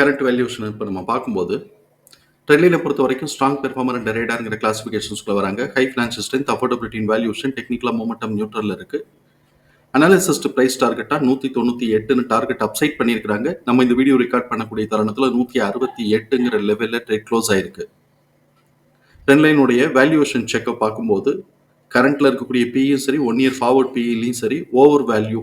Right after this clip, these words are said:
அப்படின்னு இண்டிகேட் பண்ணிட்டு இருக்கு. இவங்களுடைய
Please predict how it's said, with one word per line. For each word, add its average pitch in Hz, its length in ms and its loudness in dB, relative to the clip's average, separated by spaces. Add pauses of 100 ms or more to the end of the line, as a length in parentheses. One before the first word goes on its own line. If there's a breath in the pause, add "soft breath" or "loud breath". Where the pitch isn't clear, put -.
(120)
அப்படின்னு 117 380 -4
இண்டிகேட் 117 340 -4
பண்ணிட்டு 98 280 -4
இருக்கு. - 260 -16 (840 soft breath)
இவங்களுடைய 143 540 4